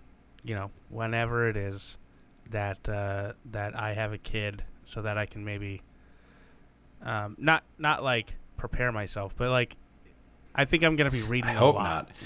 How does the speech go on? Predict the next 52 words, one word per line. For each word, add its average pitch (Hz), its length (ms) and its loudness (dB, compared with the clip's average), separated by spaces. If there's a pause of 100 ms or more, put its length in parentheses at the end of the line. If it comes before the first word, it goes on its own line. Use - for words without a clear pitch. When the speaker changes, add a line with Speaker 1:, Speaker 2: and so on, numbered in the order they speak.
Speaker 1:
when 110 140 0
I 104 100 2
have 107 200 2
a 101 40 -6
kid, 101 400 -2
and 101 200 -8
I'm 107 160 -4
gonna 107 160 -6
have, 101 280 -2
like, 98 300 -6 (520)
I'm 120 80 -6
gonna 127 120 0
have 131 120 4
a 120 40 2
lot 107 400 2
of 95 180 -6
different 101 340 -6
books - 260 -6
that 98 100 -8
I 95 80 -6
wanna 95 200 -8
read. 101 180 -8
And 123 100 0
I, 131 100 4
I 131 120 6
don't 139 160 4
know 127 120 4
why 113 280 4
it 113 120 2
is, 104 180 -2
but 107 180 -6
this - 180 -2
one 110 120 -4
strikes - 380 -6
me 107 100 -8
as, 101 100 -12
like, 104 160 -10
I, 110 180 0
I 113 120 -4
think - 200 -2
I 107 60 0
wanna 101 220 -4
save 104 320 -6
this 107 240 -8
one 101 200 -8
for 110 440 -12
that, 107 240 -4 (180)
that 113 240 4
time 101 300 0
in 101 80 -12
my 101 160 -8
life. 107 240 -10